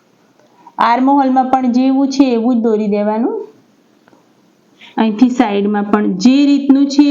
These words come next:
એ જ રીતે. હવે અહીંયા નીચેથી આપણે સામાન્ય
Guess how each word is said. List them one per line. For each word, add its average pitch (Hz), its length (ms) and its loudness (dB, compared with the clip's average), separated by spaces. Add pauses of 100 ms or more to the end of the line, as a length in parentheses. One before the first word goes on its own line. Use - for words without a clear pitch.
(100)
એ 285 40 2
જ 254 120 0
રીતે. 226 400 -2 (580)
હવે 285 260 0
અહીંયા 254 320 0
નીચેથી 262 600 -2
આપણે 269 300 0
સામાન્ય 262 880 -2